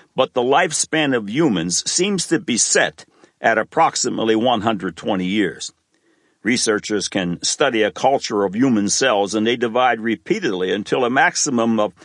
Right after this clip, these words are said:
fifty to sixty divisions, which equates to one hundred twenty years,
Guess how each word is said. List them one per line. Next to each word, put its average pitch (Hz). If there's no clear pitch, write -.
fifty 160
to 117
sixty 147
divisions, 117
which 135
equates 165
to 143
one 127
hundred 110
twenty 110
years, 117